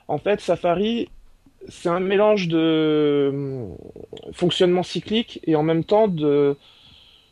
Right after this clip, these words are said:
de, enfin, c'est plutôt une stabilisation, quoi.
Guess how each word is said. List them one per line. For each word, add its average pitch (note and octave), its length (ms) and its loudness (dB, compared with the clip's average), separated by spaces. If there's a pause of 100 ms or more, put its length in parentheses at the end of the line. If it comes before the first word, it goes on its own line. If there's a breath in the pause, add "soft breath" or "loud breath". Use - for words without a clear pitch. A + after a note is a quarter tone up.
(140)
de, D3 340 -8
enfin, F3+ 220 0
c'est G3 100 -2
plutôt F#3+ 220 -2
une G#3+ 80 -2
stabilisation, F#3 800 -2
quoi. A#2+ 240 -8